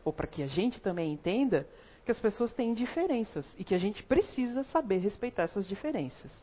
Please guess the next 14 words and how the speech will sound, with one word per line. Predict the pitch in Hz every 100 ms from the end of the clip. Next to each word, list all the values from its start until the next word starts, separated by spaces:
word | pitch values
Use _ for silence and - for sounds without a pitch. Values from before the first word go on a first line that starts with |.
| - - - - - - - -
O | 185
outro | 196 269 277
não | 247 233 -
precisa | 294 - 262 233
crescer | 226 214 196 202
só | 208
porque | 208 240
a | 214
gente | 233 -
quer | 170 127
que | -
a |
pessoa | 143 - 135
cresça. | - - - -